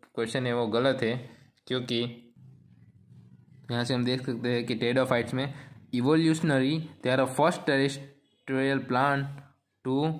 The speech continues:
possess a vascular tissue, xylem and phloem। तो ये pteridophytes में फर्स्ट टाइम आया था xylem and phloem। तो ये हमारा जो पहला क्वेश्चन है कि vascular tissue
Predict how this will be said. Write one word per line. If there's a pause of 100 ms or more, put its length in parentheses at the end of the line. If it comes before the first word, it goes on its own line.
(400)
possess
a
vascular
tissue,
xylem
and
phloem।
तो
ये
pteridophytes
में (300)
फर्स्ट
टाइम
आया
था
xylem
and
phloem।
तो
ये
हमारा
जो
पहला
क्वेश्चन
है (440)
कि (160)
vascular
tissue